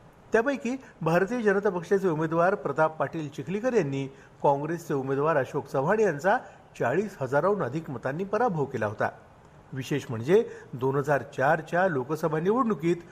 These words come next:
मोदी लाटेतही महाराष्ट्रातून जे दोन खासदार काँग्रेसकडून निवडून आले होते, त्यात नांदेडहून अशोक चव्हाण यांचा समावेश होता. दोन हजार चोवीस मध्ये मात्र नांदेड लोकसभा मतदारसंघातली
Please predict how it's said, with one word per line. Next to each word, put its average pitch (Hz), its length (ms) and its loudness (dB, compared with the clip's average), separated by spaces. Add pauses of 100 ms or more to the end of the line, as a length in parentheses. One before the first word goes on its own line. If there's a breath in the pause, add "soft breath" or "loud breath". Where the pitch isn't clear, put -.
(200 loud breath)
मोदी 131 420 -2
लाटेतही 123 640 0 (320 loud breath)
महाराष्ट्रातून 139 920 0
जे 147 180 0
दोन 151 320 2 (100)
खासदार 131 400 0
काँग्रेसकडून 143 760 -4
निवडून 135 300 -2
आले 165 200 2
होते, 185 280 4 (400 loud breath)
त्यात 160 220 4 (360 loud breath)
नांदेडहून 139 800 -2
अशोक 127 300 -6
चव्हाण 131 360 -2
यांचा 123 300 -6
समावेश 110 380 -4
होता. 117 220 -2 (800 loud breath)
दोन 196 160 6
हजार 247 200 4
चोवीस 196 440 -2
मध्ये 151 220 2
मात्र 151 380 0 (320 loud breath)
नांदेड 135 640 0
लोकसभा 139 640 0
मतदारसंघातली 139 1040 -2